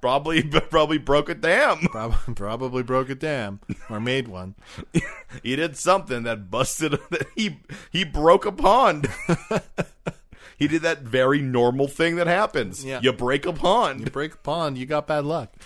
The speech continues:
Speaker 1: Break a pond, you get bad luck.
Speaker 2: Um, but I think, Kevin, that also reflective surfaces, particularly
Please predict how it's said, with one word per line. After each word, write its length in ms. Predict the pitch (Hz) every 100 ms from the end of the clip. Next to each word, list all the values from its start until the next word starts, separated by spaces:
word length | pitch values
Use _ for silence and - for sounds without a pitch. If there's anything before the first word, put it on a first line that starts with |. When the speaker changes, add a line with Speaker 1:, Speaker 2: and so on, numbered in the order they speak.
| - _
Speaker 1:
Break 180 | 90 -
a 40 | -
pond, 360 | - 107 123
you 60 | 131
get 220 | 101 -
bad 260 | 185 180 156
luck. 280 | 202 - -
Speaker 2:
Um, 240 | 143 135 - - - _ _ -
but 300 | 120 165 156
I 160 | 151 185
think, 400 | - 123 98 -
Kevin, 480 | 98 85 80 82 95 - - _ _ _ _ _ _ -
that 180 | 107 104 -
also 360 | 139 143 117
reflective 480 | 101 101 147 147 127
surfaces, 420 | - 127 107 95 90
particularly 680 | - 156 - 165 143 98